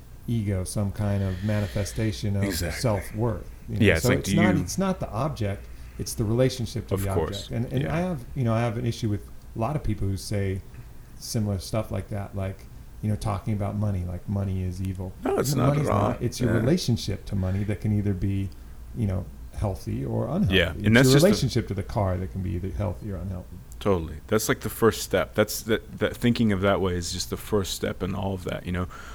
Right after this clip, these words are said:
Speaker 2: where, like, it's not about, as you said, it's about how you treat the object, not if, if you use the object as a form of self-identification,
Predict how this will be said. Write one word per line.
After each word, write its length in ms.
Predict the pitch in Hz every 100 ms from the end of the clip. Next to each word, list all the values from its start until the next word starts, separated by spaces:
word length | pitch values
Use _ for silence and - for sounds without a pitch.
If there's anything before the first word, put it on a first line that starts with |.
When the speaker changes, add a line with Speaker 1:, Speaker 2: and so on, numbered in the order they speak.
| -
Speaker 2:
where, 440 | 95 92 90 90 - - - - - - - -
like, 260 | 90 82 -
it's 180 | 104 -
not 180 | 110 104
about, 360 | 87 87 85 -
as 140 | 85
you 60 | 82
said, 240 | - 92
it's 240 | 90 87
about 320 | 104 95 87 -
how 540 | - 95 92 90 90 - - - - - -
you 360 | 95 92 90
treat 360 | 85 - 113 98
the 120 | 90
object, 380 | 90 104 87 80
not 180 | 92 95
if, 160 | 92 -
if 220 | - 90
you 80 | 92
use 240 | 90 92 87
the 80 |
object 380 | 85 87 85 80
as 100 | 82
a 60 | 87
form 280 | - 90 85
of 80 |
self-identification, 1120 | - 87 85 85 87 85 - 123 123 - -